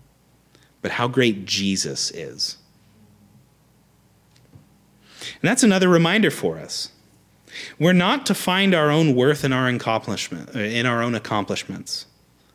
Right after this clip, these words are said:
in our own talents, in our own abilities, or in anything else.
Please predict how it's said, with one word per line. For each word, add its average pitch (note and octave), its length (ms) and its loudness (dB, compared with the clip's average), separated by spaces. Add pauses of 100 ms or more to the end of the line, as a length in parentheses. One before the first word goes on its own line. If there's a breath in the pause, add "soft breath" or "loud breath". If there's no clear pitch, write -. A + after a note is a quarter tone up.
(100)
in A2+ 100 -2
our A#2 100 2
own A#2 140 0
talents, F3+ 640 2 (220 loud breath)
in B2 100 0
our B2 80 2
own A2+ 140 2
abilities, F3 720 4 (180 loud breath)
or B2+ 180 2
in A#2+ 160 0 (160)
anything E3+ 460 0
else. D#2 320 -8